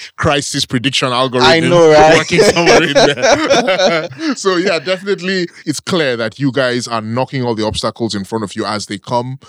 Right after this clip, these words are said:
Speaker 1: You're growing. You've expanded now to fourteen states, I believe,
Speaker 2: Yes,
Speaker 1: right?
Speaker 2: fourteen states, right.
Speaker 1: Beautiful. It seems like the sky is the limit. But let me tap, for, for my last question, let me tap that, your crisis prediction algorithm,
Speaker 2: Mm.
Speaker 1: and ask you,
Speaker 2: <laughs>
Speaker 1: uh,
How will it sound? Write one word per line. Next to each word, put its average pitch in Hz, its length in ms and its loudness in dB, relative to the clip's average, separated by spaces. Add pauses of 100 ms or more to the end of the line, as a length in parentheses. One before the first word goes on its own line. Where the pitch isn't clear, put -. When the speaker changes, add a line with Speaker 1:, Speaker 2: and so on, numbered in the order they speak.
(180)
Speaker 1:
You're - 140 -8
growing. 120 440 -2
You've 95 100 -8
expanded 117 560 -6
now 113 160 -4
to - 120 -16
fourteen 175 380 -8
states, 202 300 -8
I 185 60 -6
believe, 196 260 -10
Speaker 2:
Yes, 151 160 -2
Speaker 1:
right? 208 60 -8
Speaker 2:
fourteen 113 280 -8
states, 104 300 -10
right. 113 80 -4
Speaker 1:
Beautiful. 107 480 -8 (300)
It 104 60 -20
seems 139 220 -6
like 117 140 -6
the 113 60 -12
sky 123 260 -6
is 107 140 -8
the 107 80 -8
limit. 107 420 -8
But 113 280 -6 (260)
let 147 220 -4
me 139 180 -8
tap, 139 340 -6
for, - 440 -20
for 143 120 -10
my 131 100 -4
last 127 260 -6
question, 98 340 -10
let 117 120 -10
me 117 100 -10
tap 123 320 -10 (500)
that, 113 500 -8 (220)
your 104 240 -10
crisis - 440 -6
prediction 104 480 -10
algorithm, 92 640 -12
Speaker 2:
Mm. 120 160 -6 (180)
Speaker 1:
and 147 100 -4
ask - 260 -6
you, 101 300 -2 (340)
Speaker 2:
<laughs> - 0 -
Speaker 1:
uh, 110 380 -4